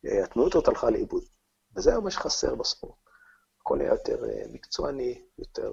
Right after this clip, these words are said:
אה, מלוקק, יותר מלוטש, יותר, אה, כלכלי, אה,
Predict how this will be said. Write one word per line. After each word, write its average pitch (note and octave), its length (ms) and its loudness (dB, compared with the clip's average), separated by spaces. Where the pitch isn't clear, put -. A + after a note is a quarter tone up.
אה, G#2+ 680 -6
מלוקק, A#2+ 600 0
יותר - 200 -4
מלוטש, - 800 -2
יותר, G#2+ 300 0
אה, G#2+ 300 8
כלכלי, B2+ 500 0
אה, F#2 340 -2